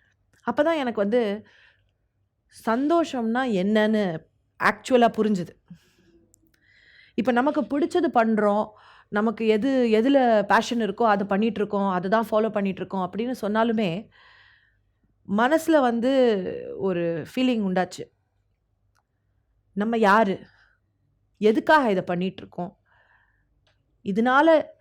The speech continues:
நாலு பேருக்கு ஒரு பெனிஃபிட் இருக்கா? ஏன் பண்றோம்? என்ன ஒரு ரீசன்? இதனால நமக்கு என்ன பெனிஃபிட்?" அந்த மாதிரி ஒரு தாட் உண்டாச்சு. அப்பதான் வந்து, "சரி, ஓகே,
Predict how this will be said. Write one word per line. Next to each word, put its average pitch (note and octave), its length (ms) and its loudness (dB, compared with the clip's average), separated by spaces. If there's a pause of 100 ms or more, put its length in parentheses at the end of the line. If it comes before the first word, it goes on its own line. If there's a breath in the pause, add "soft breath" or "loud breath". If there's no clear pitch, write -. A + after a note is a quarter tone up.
நாலு G#3+ 300 0
பேருக்கு A#3 340 0
ஒரு F#3 320 0
பெனிஃபிட் A#3 300 0
இருக்கா? G3+ 320 -2
ஏன் G#3+ 400 0
பண்றோம்? F#3+ 500 0 (1900)
என்ன C4 300 -2
ஒரு A3+ 160 2 (460)
ரீசன்? A3+ 460 -2
இதனால G#3+ 500 -2
நமக்கு A3+ 360 0
என்ன A#3+ 140 0
பெனிஃபிட்?" G3 420 -4 (200)
அந்த G#3 240 -2
மாதிரி G#3+ 380 0
ஒரு G3 560 0 (720 soft breath)
தாட் C#4+ 200 2
உண்டாச்சு. F#3+ 540 -4 (1500 soft breath)
அப்பதான் E4+ 260 4
வந்து, D4+ 540 2 (420)
"சரி, C#4 340 2
ஓகே, B3+ 560 2